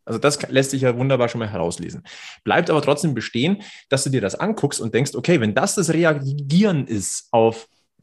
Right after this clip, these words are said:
die Thematik, was aufgekommen ist, dieses Plagiats-, die Pla-, Plagiatsvorwürfe rund um diese Shirts, ähm,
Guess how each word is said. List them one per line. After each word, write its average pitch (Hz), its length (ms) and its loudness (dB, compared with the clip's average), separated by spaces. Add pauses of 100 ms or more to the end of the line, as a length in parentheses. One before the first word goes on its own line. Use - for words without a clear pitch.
(100)
die 123 100 -6
Thematik, 139 680 2 (520)
was - 180 -2
aufgekommen 113 580 4
ist, 92 180 -6
dieses 104 300 -4
Plagiats-, 120 880 0
die 127 120 0
Pla-, 104 140 0
Plagiatsvorwürfe 110 1300 0
rund 113 180 -2
um 107 100 -4
diese 95 200 -4
Shirts, - 520 0 (460)
ähm, 107 420 0